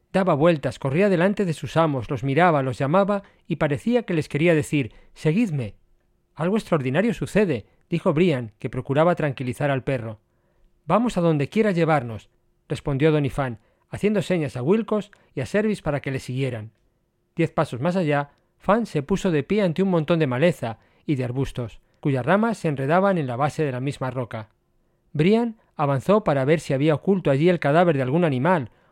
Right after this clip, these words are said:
o tal vez de un hombre, descubierto por el perro. Mas apartando las ramas, observó una estrecha abertura.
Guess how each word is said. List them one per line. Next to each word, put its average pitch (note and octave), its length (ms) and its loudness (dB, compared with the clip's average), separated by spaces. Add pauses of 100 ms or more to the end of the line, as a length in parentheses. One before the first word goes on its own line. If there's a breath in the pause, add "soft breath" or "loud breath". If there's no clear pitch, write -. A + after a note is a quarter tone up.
o C#3 100 -4
tal D#3 160 2
vez D#3 180 2
de E3+ 60 0
un D3+ 80 2
hombre, C3+ 380 0 (400)
descubierto C3+ 560 -2
por C3 100 -2
el A#2+ 120 -6
perro. A2 320 -8 (680)
Mas D3 160 -4
apartando D3 420 -2
las B2 160 -6
ramas, F3 400 -2 (280)
observó D#3+ 600 -4 (480)
una A3+ 200 -2
estrecha E3+ 320 -2
abertura. B2+ 500 -6